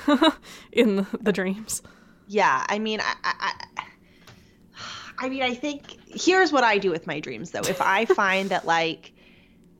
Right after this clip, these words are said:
Speaker 2: something's coming up for me a lot, it generally means that that's something that I'm not, I need to spend some time meditating on or thinking about in my day-to-day life. So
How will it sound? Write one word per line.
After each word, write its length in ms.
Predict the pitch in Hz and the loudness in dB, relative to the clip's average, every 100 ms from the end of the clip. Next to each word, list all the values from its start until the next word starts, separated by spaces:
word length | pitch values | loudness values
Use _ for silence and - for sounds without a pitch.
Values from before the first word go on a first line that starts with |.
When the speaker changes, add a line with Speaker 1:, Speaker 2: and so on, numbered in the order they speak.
| _ | _
Speaker 2:
something's 520 | - 220 190 190 180 - | -4 -2 0 -2 -6 -8
coming 300 | 196 180 165 | -8 -4 -4
up 180 | - - | -4 -6
for 120 | 185 | -6
me 160 | 175 | -4
a 80 | 143 | -4
lot, 520 | 156 151 156 190 - - | 0 2 2 2 0 -2
it 160 | 202 | -4
generally 420 | 196 226 226 214 202 | 0 0 0 -2 -2
means 220 | 196 185 | -4 -4
that 100 | 175 | -2
that's 200 | 170 - | -2 -2
something 240 | 180 175 165 | -10 -8 -6
that 120 | - | -2
I'm 220 | 165 165 | -2 -2
not, 480 | 165 156 156 156 - 170 | 0 2 4 2 -2 -6
I 80 | |
need 140 | 175 165 | -4 -4
to 80 | 170 | -8
spend 340 | - 170 165 | -6 -6 -4
some 160 | 170 160 | -6 -6
time 360 | - 156 160 | -2 -2 0
meditating 560 | 156 156 165 165 165 156 | -2 -2 -4 -6 -4 0
on 240 | 156 151 | 2 0
or 100 | 156 | -4
thinking 400 | 147 165 165 160 | -8 -8 -6 -4
about 460 | 160 156 147 151 - | 0 2 4 2 0
in 260 | 165 156 156 | -6 -4 -4
my 520 | 151 135 147 151 151 - - _ _ | -2 -2 -2 -4 -6 -10 -20 _ _
day-to-day 540 | 170 170 165 147 139 151 | 0 2 2 2 0 -2
life. 500 | - - 233 - - | -2 0 0 0 -8
So 600 | - 196 175 165 160 | 0 2 4 4 2